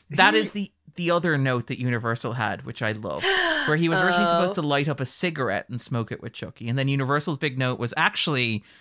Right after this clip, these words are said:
Speaker 1: this is two thousand seventeen. Uh, we were trying to cut down on, on making cigarettes look appealing to young kids. Um, so he can't light up a cigarette.
Speaker 3: <laughs>
Speaker 1: Like,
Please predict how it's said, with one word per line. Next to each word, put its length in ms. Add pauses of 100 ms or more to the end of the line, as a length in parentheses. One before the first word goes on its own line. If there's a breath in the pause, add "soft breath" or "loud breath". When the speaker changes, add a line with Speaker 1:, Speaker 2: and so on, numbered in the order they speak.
(260 soft breath)
Speaker 1:
this 200
is 120
two 100
thousand 300
seventeen. 640 (160)
Uh, 260
we 140
were 160
trying 200
to 60
cut 220
down 280
on, 200
on 220
making 280
cigarettes 480
look 160
appealing 460
to 100
young 260
kids. 520 (380 soft breath)
Um, 320
so 280
he 160
can't 340
light 200
up 120
a 60
cigarette. 500
Speaker 3:
<laughs> 40
Speaker 1:
Like, 180